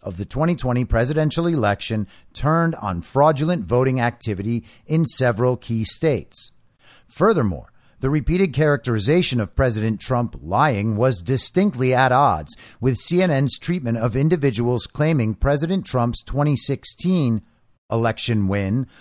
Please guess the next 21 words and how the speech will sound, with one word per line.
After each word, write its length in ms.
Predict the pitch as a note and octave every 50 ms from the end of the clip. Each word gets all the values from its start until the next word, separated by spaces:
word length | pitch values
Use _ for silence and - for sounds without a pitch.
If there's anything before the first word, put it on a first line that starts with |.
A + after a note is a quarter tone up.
| - - -
was 240 | C#3+ D#3 D3+ - -
illegitimate 800 | - D#3+ E3+ E3+ D#3+ D#3 D#3+ C3 A2+ F3+ F3+ E3+ A2+ E2+ - - - - - - -
or 160 | - D3 D#3+ D3+
based 460 | A2 - A#2 A#2+ C3 B2+ - - - -
upon 540 | B2+ - - G#2 A2 A2 A2 A2 A2+ G#2+ - _ _ _ -
Russian 340 | E2+ G#2 A#2 A#2 - A#2+ A2+
interference. 840 | A2 A2 A2 G#2 - - B2 B2 A2+ D2+ - - - - - - - _ _ _ _ _ _ _ _ _ _ _ _ _ _ _ _ _ _ _ -
C 320 | - - - C3 C3+ C3+
N 120 | C3+ C3+ C3
N's 280 | C3 C#3 D3 C3+ G2
branding 480 | E2 D2+ G2 B2 C3 C#3 C#3+ D3+ D#3 D3
of 240 | C3 B2 A#2 - -
President 460 | C3+ C#3 C3+ A#2+ C3+ C3 C3 A#2+ -
Trump 320 | - C3 C3 C#3 D#3 - D3+
as 140 | C3+ A2
a 60 | B2 A#2+
liar 500 | A2+ G#2+ A2+ B2 C3 C3+ D3 E3 E3+ -
extends 680 | A#2+ B2 - - - - - D3 D3+ E3 F3 D#3+ - -
to 180 | - - B2+
likening 600 | A2+ G#2 A2+ B2+ D3+ F3 - - C#3+ A#2+ A2 G#2+ G#2
him 340 | G2+ G2+ G2 G2 G2+ G#2+